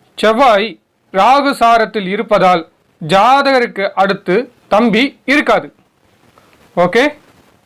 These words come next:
நெக்ஸ்ட், செவ்வாயும் மாந்தியும் ராகு சாரத்தில் இருப்பதால் ஜாதகருக்கு அடுத்து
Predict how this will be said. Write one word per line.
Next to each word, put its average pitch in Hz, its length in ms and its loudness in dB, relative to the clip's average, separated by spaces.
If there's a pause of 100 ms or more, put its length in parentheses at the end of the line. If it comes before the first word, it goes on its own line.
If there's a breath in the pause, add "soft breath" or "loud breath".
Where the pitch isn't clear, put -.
(220)
நெக்ஸ்ட், - 420 -2 (1600)
செவ்வாயும் 233 580 0 (2000)
மாந்தியும் 196 520 -2 (920)
ராகு 254 520 2
சாரத்தில் 214 540 0
இருப்பதால் 170 520 0 (500)
ஜாதகருக்கு 247 800 0
அடுத்து 190 280 -2